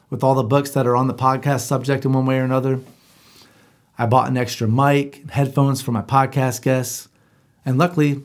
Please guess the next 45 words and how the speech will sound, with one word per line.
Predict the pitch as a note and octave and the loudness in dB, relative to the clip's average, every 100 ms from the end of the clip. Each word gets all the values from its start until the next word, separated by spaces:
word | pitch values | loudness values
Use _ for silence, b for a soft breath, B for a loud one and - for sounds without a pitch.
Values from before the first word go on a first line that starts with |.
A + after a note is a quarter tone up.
| - | -4
I | C#3+ | 2
already | C#3+ D3 B2+ | 4 4 2
had | C#3+ C3+ | 0 2
most | A#2+ D3 D3 | 2 0 0
of | |
the | B2 | -2
recording | B2 A#2+ A#2+ A#2 | -2 -2 0 0
equipment | A2+ C3 B2+ | -2 -4 -2
and | A2 | 0
knowledge | A2 A2+ A2+ A2 | 2 0 0 -2
I | G#2+ | 0
needed | B2+ C#3 G#2+ | 0 0 -2
from | B2 | -2
my | A#2 | 0
music | A#2 B2 A#2+ | 0 -2 -6
career. | - G2 E2+ A2 _ _ _ _ b b b b b b | -10 -12 -12 -16 _ _ _ _ b b b b b b
I | C3 | -4
set | - D3+ | 0 2
a | C3 | 4
launch | C#3 D#3+ | 2 0
date | - D#3+ D#3+ | 0 0 0
for | A2 | 0
March | A#2+ C3+ - | 0 0 -2
fifteenth | D#3 - D3 D#3 E3 | -4 0 0 0 -4
and | B2+ | -2
released | A2 B2 C#3+ C3 | 0 0 0 -2
my | A2 | -6
first | - C3+ - | -2 -2 -2
three | C#3+ C#3+ | -2 -2
episodes | C3 B2 C#3 C3 A#2+ | -2 -4 0 -2 0
as | A#2+ B2 | 0 -2
planned | B2 B2+ A#2+ A#2+ | -2 -4 -2 -4
on | - A2 G#2+ | -4 -2 -2
that | G#2 - | -2 -8
day. | G2 F#2+ G#2+ _ _ _ _ _ _ _ _ _ _ _ - | -10 -12 -14 _ _ _ _ _ _ _ _ _ _ _ 0
Hosting | E3 F3 F3+ | 2 2 0
a | E3+ | 0
podcast | D3+ E3+ D3 C3 | 0 0 0 -2
was | A2 | -4
not | A#2 C#3+ | -2 -2
as | B2+ | 0
easy | C#3 C3 | 0 0
as | A#2 | -4
I | A2 | -4
thought, | C#3 A2+ - | -2 -4 -6